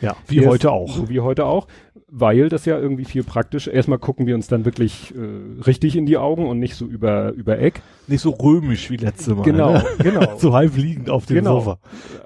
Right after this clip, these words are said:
Speaker 2: Röm-, altrömische Dekadenz, genau.
Speaker 1: <laughs>
Speaker 2: So, und nun hatten wir ja, haben wir ja seit letzter Folge, Ausgabe, haben wir ja die Headsets.
Speaker 1: Ja.
Speaker 2: Und dachte ich mir, kann ich mich hier aufs Sofa fläzen.
Speaker 1: <laughs>
Speaker 2: So, nun, äh,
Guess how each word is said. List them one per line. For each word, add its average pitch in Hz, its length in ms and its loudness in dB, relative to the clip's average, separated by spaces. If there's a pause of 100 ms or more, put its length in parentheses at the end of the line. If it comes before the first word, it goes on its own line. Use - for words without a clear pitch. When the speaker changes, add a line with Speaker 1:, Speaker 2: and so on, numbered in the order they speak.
Speaker 2:
Röm-, 147 260 -4
altrömische 175 600 -4
Dekadenz, 131 580 0
genau. 135 340 -2
Speaker 1:
<laughs> - 60 -8 (640)
Speaker 2:
So, 131 320 0
und 160 120 -2
nun 165 160 0
hatten 165 180 0
wir 151 80 2
ja, 143 160 2
haben 143 140 -4
wir 139 60 0
ja 127 180 2
seit 117 200 -2
letzter 117 540 -2
Folge, 117 580 -4
Ausgabe, 110 420 -4
haben 107 100 -4
wir 107 80 -4
ja 104 40 -4
die 95 140 -4
Headsets. 113 480 -2 (240)
Speaker 1:
Ja. - 340 -4
Speaker 2:
Und 143 120 0
dachte 110 100 -4
ich 117 60 0
mir, 139 100 4
kann 101 200 -6
ich 98 60 -10
mich 107 80 -2
hier 123 80 2
aufs 147 160 -2
Sofa 127 300 -2
fläzen. - 500 -14
Speaker 1:
<laughs> - 460 -4 (220)
Speaker 2:
So, 123 240 -2
nun, 139 300 -2
äh, 139 460 2